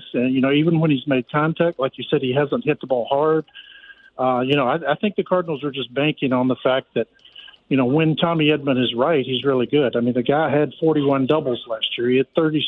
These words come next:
steals in what was supposedly a down year. You know, now he's gonna have to do that from the eighth hole or the ninth hole.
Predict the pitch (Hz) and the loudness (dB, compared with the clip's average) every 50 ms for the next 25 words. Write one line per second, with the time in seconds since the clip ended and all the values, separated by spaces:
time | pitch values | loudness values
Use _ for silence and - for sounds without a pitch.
0 | - - 156 160 160 135 113 113 - - - _ _ - - - _ _ _ _ | -6 -4 -2 0 0 0 0 -2 -6 -10 -20 _ _ -20 -20 -20 _ _ _ _
1 | 151 139 139 127 139 135 120 113 - - 135 - 156 156 135 120 135 127 120 117 | 0 2 2 2 2 2 0 -2 -4 -4 -4 0 0 0 2 2 2 2 2 2
2 | 113 131 131 123 123 120 127 139 147 135 113 110 110 - - 135 127 123 120 131 | 2 0 0 0 0 0 2 2 2 0 0 -4 -6 -4 -2 0 0 0 -2 -2
3 | - 151 135 135 139 135 123 - 151 139 139 147 135 - 151 131 147 143 135 139 | -2 -2 0 0 0 0 0 0 0 2 0 0 -2 -2 -4 -2 0 0 2 2
4 | 143 135 - - - 139 131 131 131 117 120 143 147 143 - 143 139 139 139 147 | 0 0 -2 -2 0 0 0 0 0 2 2 2 0 0 0 0 0 2 2 2
5 | 156 - 120 117 127 127 120 120 135 143 151 151 - - 139 139 131 135 135 - | 0 0 -2 -2 -2 -2 0 0 0 0 -2 -2 -2 -2 0 0 0 0 -2 -4